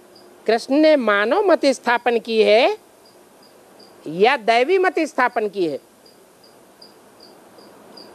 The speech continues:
कौन सी मत स्थापन की है? अगर कहें दैवी मत स्थापन की है तो देवताएं सतयुग त्रेता में होते हैं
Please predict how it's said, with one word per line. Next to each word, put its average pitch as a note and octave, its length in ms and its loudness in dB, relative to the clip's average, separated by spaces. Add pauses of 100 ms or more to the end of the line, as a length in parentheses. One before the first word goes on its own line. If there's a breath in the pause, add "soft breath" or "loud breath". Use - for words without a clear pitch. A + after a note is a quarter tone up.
(1080)
कौन G#4+ 220 4
सी G4+ 140 4
मत D#4 240 0
स्थापन A#3 440 -2
की F3+ 200 -4
है? C#3+ 100 -8 (2250)
अगर A#3+ 240 2
कहें B3+ 400 0
दैवी B3+ 340 0
मत E4+ 220 -2
स्थापन D4+ 520 -2
की E4+ 160 -2
है F4+ 180 0 (2750)
तो D4+ 120 4
देवताएं C#4+ 540 2
सतयुग D#4 400 0
त्रेता D4 400 2
में C4 120 2
होते A#3+ 380 4
हैं B3 300 -2